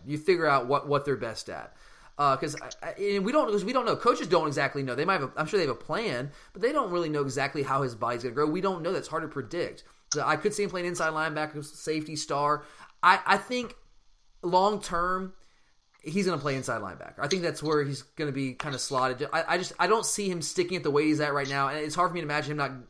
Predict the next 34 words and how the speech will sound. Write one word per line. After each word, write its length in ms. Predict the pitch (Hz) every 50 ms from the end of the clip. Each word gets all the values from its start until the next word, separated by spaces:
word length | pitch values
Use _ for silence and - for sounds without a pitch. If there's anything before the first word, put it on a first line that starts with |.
| - - _ - - -
you 100 | 170 156
know, 80 | 135 127
getting 120 | 160 156
in 60 | 165
the 80 | 156 147
college 320 | - 151 143 147 139 -
weight 200 | 131 139 135 135
program 360 | 139 151 139 135 131 139 139 135
and 60 | 131
the 40 | 127
nutrition 340 | 120 - - 131 - 143
program. 360 | 123 - 127 123 131 131 127 131 - - - - - - - - - -
It's 120 | 170 -
hard 140 | 214 220 202
for 40 | 190
me 60 | 190
to 60 | 170
imagine 240 | 165 160 156 143 147
not 160 | 151 143 -
seeing 120 | - 147
this 100 | 139 131
guy 120 | - 135 127
at 100 | 107 -
two 140 | - 143 135
twenty-five 580 | - 139 139 131 - 117 117 117 117 113 117
plus. 520 | - - 123 95 - - - - - - - - - - _ _ _ _ _ -
And 220 | 139 143 143 143 -
if 140 | 151 147
he's 160 | 156 180 160 160
at 140 | 160 160
that 280 | - 170 175 160 - 147
weight, 380 | 156 156 143 135 127 - - -
I, 60 | -
I, 720 | - - - 87 71 65 53 - 104 110 98 123 156 151